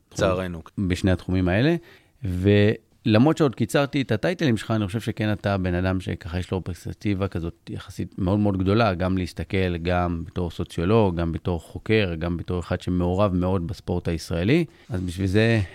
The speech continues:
Speaker 2: אה, ככה ההקדמה, אני חושב שכן הייתי מעוניין להתחיל, למרות שאני בדרך כלל לא עושה את זה בפרקים, להתחיל קצת ברקע והיסטוריה, על התפתחות הספורט בתקופת מלחמה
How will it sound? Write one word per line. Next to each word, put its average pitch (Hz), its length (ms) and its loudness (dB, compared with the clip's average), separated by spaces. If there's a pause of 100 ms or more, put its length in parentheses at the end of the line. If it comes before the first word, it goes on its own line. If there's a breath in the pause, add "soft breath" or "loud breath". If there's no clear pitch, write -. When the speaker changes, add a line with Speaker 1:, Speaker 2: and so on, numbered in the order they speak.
Speaker 2:
אה, 95 320 2
ככה 95 580 0
ההקדמה, 92 760 2 (160)
אני 95 120 -2
חושב 143 140 0
שכן 151 500 0 (720 soft breath)
הייתי 120 500 2
מעוניין 110 640 4 (320)
להתחיל, 131 440 0
למרות 110 220 0
שאני 110 120 -2
בדרך 101 220 -2
כלל 110 100 -2
לא 123 60 0
עושה 135 160 -2
את 113 40 2
זה 98 60 2
בפרקים, 98 460 -2
להתחיל 98 240 0
קצת 98 220 0
ברקע 92 440 0
והיסטוריה, 85 520 0 (220)
על 92 100 -4
התפתחות 104 480 0
הספורט 101 320 0
בתקופת - 400 -4
מלחמה 117 600 0